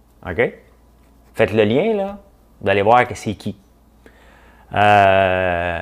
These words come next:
non, c'est pas une job à mille, <laughs> effectivement. Puis je suis pas pour le finir quand même au, au petit malaxeur, là. J'ai cinquante par cent cinquante.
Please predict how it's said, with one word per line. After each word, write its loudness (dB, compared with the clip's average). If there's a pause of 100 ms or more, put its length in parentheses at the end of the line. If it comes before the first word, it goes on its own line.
non, -2
c'est -10
pas -6
une -10
job -6
à -6
mille, 0
<laughs> -20
effectivement. -6 (640)
Puis -4
je -8
suis -4
pas 4
pour 2
le 6
finir 2
quand 0
même -2
au, 0
au -2
petit -12
malaxeur, -2
là. -10 (480)
J'ai -8
cinquante -4
par -4
cent -10
cinquante. -10